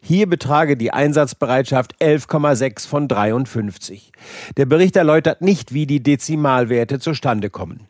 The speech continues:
Zunächst hatte der Generalinspekteur der Bundeswehr, Eberhard Zorn, in der vergangenen Woche dem Vorsitzenden des Verteidigungsausschusses mitgeteilt, dass in diesem Jahr der jährliche Bericht über die Verfügbarkeit und materielle Einsatzbereitschaft umfangreicher und detaillierter ausfalle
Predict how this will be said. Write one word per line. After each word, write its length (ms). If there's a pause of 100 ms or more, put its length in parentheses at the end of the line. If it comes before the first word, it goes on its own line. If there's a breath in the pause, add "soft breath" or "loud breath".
Zunächst 460
hatte 220
der 120
Generalinspekteur 960
der 140
Bundeswehr, 720
Eberhard 480
Zorn, 260
in 100
der 120
vergangenen 540
Woche 220
dem 200
Vorsitzenden 720
des 120
Verteidigungsausschusses 1120
mitgeteilt, 600 (380 loud breath)
dass 180
in 160
diesem 320
Jahr 200
der 140
jährliche 520
Bericht 380
über 120
die 140
Verfügbarkeit 920
und 140
materielle 560
Einsatzbereitschaft 1000 (300 loud breath)
umfangreicher 840
und 160
detaillierter 720
ausfalle 600